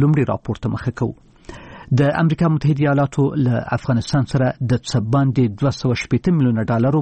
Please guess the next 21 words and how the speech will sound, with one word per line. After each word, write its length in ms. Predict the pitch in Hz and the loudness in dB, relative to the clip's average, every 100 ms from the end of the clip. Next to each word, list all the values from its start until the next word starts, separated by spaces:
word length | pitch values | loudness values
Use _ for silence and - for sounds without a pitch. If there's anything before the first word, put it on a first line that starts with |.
| 123 | 0
بشري 320 | 113 139 147 | -2 0 2
مرستې 320 | 107 - - 143 | 0 -2 -4 -2
اعلان 260 | 151 123 104 | 0 0 -2
وکړ. 220 | 113 - - - - - - - 135 | -4 -6 -8 -14 -20 -20 -14 -4 0
د 20 | 127 | 2
امریکا 280 | 120 - 139 123 | 2 2 0 2
بهرنیو 400 | 113 127 143 117 - | 2 2 2 0 0
چارو 200 | 131 117 | 0 2
وزارت 380 | 113 139 143 123 | 0 0 0 0
د 60 | 123 | 0
دې 60 | 139 127 | 2 2
مرستې 260 | 139 - 117 | 0 0 -2
له 40 | 107 | 0
اعلان 280 | 110 143 131 | 0 0 0
سره 120 | 151 151 - - - 120 | -4 -6 -12 -18 -8 -2
د 100 | 120 135 | 0 0
افغانستان 480 | 117 123 117 - 123 | -2 0 0 0 -2
په 160 | - - | 0 -2
تلپاتې 380 | 110 - 120 120 | -2 0 -2 0
ملاتړ 340 | 110 107 - 127 123 127 | 0 0 0 -2 -2 -4
ټینګار 340 | 156 143 113 | 0 0 0